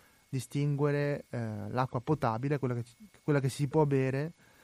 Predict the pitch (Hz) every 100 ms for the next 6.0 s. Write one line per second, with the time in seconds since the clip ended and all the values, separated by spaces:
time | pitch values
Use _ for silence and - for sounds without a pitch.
0 | - - _ 127 120 120 123 117 - 120
1 | 117 113 113 107 104 107 113 _ _ _
2 | 127 127 - - 151 - 139 123 143 135
3 | 131 135 117 120 131 117 113 113 - 120
4 | 120 - - - - 147 - 151 - 113
5 | 151 127 127 135 147 131 139 135 110 107